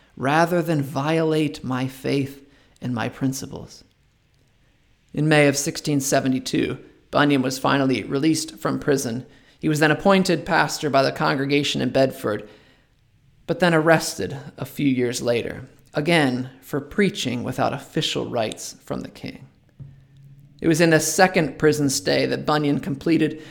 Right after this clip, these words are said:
the first part of his famous Pilgrim's Progress.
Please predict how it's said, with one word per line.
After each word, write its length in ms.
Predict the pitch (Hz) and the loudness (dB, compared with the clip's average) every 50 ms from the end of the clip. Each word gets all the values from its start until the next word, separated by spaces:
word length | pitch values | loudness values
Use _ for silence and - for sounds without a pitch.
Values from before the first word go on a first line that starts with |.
| - - - | -12 -6 -6
the 80 | 160 | -4
first 340 | 156 - 214 214 202 202 - | 0 4 4 4 4 2 0
part 340 | - 202 190 185 165 143 127 | 0 4 4 6 6 4 2
of 120 | 147 135 | 0 -2
his 200 | 143 151 147 - | -2 -2 -2 -2
famous 440 | - - 180 175 170 160 156 135 - | -2 0 0 2 2 0 0 -2 -4
Pilgrim's 460 | - - 185 165 151 156 143 147 - | -4 0 0 0 2 0 -2 -4 -6
Progress. 600 | - - 160 143 151 147 - - - - - - | -4 0 2 2 2 2 -2 -6 -6 -8 -12 -16